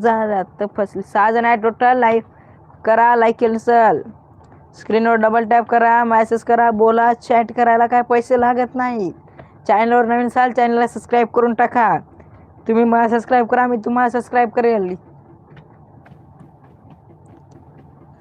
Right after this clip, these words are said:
जसे पोरं मन जाळ्यात फसली, पहिल्या नजरेत मनात बसली.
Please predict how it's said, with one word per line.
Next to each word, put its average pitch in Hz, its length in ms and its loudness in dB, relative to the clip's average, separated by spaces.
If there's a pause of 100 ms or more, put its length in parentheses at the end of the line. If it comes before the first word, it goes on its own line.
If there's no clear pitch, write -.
(1600)
जसे 170 280 -10
पोरं 185 460 -6
मन 175 440 -10
जाळ्यात 180 680 -10
फसली, 156 360 -16
पहिल्या 165 500 -12
नजरेत 185 680 -8
मनात 196 680 -12
बसली. 185 960 -8